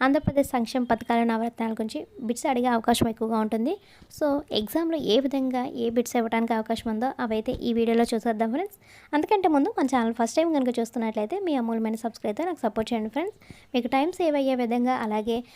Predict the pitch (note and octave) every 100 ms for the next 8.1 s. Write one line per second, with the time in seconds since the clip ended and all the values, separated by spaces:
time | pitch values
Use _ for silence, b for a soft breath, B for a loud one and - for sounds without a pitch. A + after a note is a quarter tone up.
0 | B - C4 D4+ F4+ D4+ C#4 C4 A#3+ A#3
1 | A#3 C4 B3 A#3 A3+ - G#3 A3 A3+ A3
2 | G#3+ A3+ A3+ C4+ - G3+ G3 G#3 C#4+ D4
3 | C#4+ C#4 C4 B3 A3+ A3+ A3+ F4+ - -
4 | A#3 A#3+ C4+ C#4+ C#4 C4+ B3+ A#3+ C4+ B3
5 | B3 B3 - G#3+ G#3 A3 G3 - D4 F4
6 | E4 D#4 D#4 D4 - _ - b b C4
7 | C4+ E4+ F#4 D#4 D4 D#4 D4 C#4+ C#4 C#4